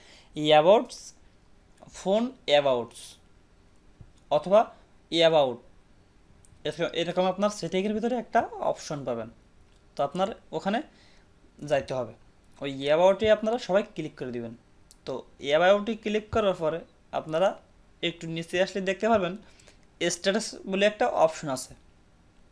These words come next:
স্ট্যাটাস বলে একটা অপশন আছে। তো আপনারা ওই স্ট্যাটাসে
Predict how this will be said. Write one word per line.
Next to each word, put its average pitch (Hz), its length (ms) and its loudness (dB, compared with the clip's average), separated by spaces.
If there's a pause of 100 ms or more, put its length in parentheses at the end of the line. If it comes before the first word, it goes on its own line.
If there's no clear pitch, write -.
(1200)
স্ট্যাটাস 202 380 -6
বলে 202 160 0 (440)
একটা 214 200 0 (300)
অপশন 139 260 -8
আছে। - 220 -12
তো - 120 -2
আপনারা 160 300 -2
ওই 170 80 -2 (220)
স্ট্যাটাসে 196 460 -4